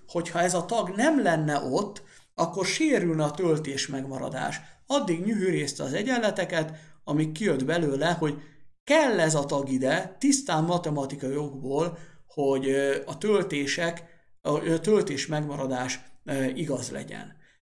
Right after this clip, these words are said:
Teljesen elmélet úton bevezette ezt a tagot, ami fizikailag azt írja le, hogy változó elektromos tér, D E per D T, az örvénylő mágneses teret kelt.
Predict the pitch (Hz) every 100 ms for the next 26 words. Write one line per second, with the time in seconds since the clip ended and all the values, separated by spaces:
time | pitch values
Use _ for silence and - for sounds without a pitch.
0 | _ 277 269 - 180 220 196 170 156 160
1 | 202 196 160 151 190 190 156 143 - 139
2 | - 151 175 160 190 240 - - - -
3 | - _ _ 175 190 190 190 190 311 294
4 | 196 180 170 180 208 208 185 156 147 143
5 | 208 240 - - - 160 156 190 294 262
6 | 214 170 151 156 165 160 139 151 135 131
7 | 127 - 139 131 185 233 - - - 151
8 | 175 151 135 - 143 131 - 156 196 196
9 | 269 285 277 - - - 156 247 247 185
10 | 151 143 143 143 143 143 135 127 147 -
11 | - 139 139 - 67 - -